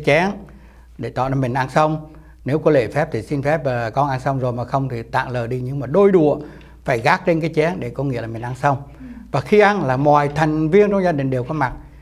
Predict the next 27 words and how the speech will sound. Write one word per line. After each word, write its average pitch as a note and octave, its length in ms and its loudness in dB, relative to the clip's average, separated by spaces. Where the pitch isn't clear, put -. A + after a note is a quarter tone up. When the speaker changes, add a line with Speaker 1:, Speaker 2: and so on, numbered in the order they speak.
Speaker 1:
Chẳng E3+ 160 0
phải C#3+ 120 4
tôi D#3+ 160 4
thích E3 140 -2
ăn, E3 180 0
tôi E3+ 100 2
bưng E3+ 180 2
chén F3 160 0
cháo, F3 280 2
ờ, D#3 280 4
ra D3+ 140 2
computer D3 540 2
tôi D3+ 100 4
ngồi, C3 300 2
hay C#3+ 100 0
là B2+ 220 -4
tôi D#3+ 100 6
bưng D#3 180 4
chén E3 160 -2
cơm D3+ 200 4
ra D#3 100 4
đứng, F3 300 0
ờ, D3 760 0
đầu C3 240 -2
ngõ B2+ 340 2
tôi D3 200 2
nói D#3 120 2